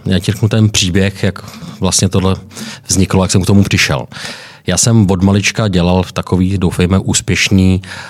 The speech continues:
rodině. Pracovali jsme od malička v nějakých restauracích. Můj tatínek ještě za,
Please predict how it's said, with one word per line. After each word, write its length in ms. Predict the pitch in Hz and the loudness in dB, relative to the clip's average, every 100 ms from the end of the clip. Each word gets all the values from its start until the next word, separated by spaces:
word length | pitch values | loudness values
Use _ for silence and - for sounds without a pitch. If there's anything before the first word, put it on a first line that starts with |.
| - | -4
rodině. 720 | 82 76 87 90 90 90 90 82 80 | -4 0 2 2 2 2 0 0 -2
Pracovali 460 | - 80 - 85 85 | -4 -4 0 0 2
jsme 200 | - 85 | 0 0
od 160 | 85 | 2
malička 380 | 85 82 - 95 | 2 0 -2 -2
v 40 | |
nějakých 280 | 85 85 90 | -2 -2 -2
restauracích. 880 | 80 - 87 87 - 92 98 - - - - - - - | -2 0 0 0 0 -2 -2 -6 -16 -18 -16 -16 -6 -2
Můj 120 | 90 | 0
tatínek 440 | - - 90 - | -2 0 0 0
ještě 220 | - 101 | -2 0
za, 280 | 87 90 85 | 2 0 0